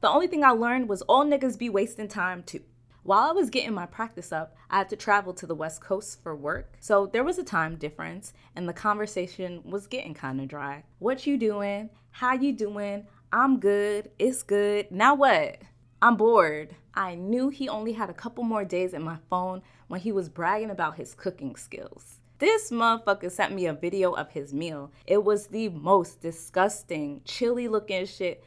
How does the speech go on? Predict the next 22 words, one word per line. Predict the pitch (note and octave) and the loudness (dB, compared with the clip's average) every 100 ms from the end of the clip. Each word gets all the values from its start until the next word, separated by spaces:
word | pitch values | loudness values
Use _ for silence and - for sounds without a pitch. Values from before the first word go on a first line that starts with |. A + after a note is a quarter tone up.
| - - | -20 -6
with | D3+ - | -6 -2
chopped | - G#3 - - | 4 4 4 0
up | G3+ - | -2 0
hot | A3+ - - | 0 0 0
dogs | E3+ E3 D#3+ D#3 - - | 2 2 2 -2 -6 -6
in | E3+ | -4
a | C#3+ | -6
crock | - A#3+ G#3 - | 2 4 4 2
pot, | - E3 D#3 - - - | 0 2 2 -6 -20 -10
and | F3+ | -2
he's | G#3 C4+ | 0 0
stirring | - F3 F3 F#3 | 0 -2 -2 -6
it | F#3 | -4
with | G#3 A3 | -4 -4
the | |
salad | B3 B3 B3 B3+ A#3 A#3 | 2 6 8 6 2 -2
fork. | D3+ D3 - _ _ - | -8 -8 -14 _ _ -2
The | F3 C4 | 4 6
video | G3+ C#4+ C#4+ A3 | 6 6 8 8
gave | F#3 E3+ E3 | 6 2 -2
me | E3+ D#3 | -2 -4
gas, | C#3+ C#3 B2 D3+ D3 - | -2 -4 -6 -14 -20 -20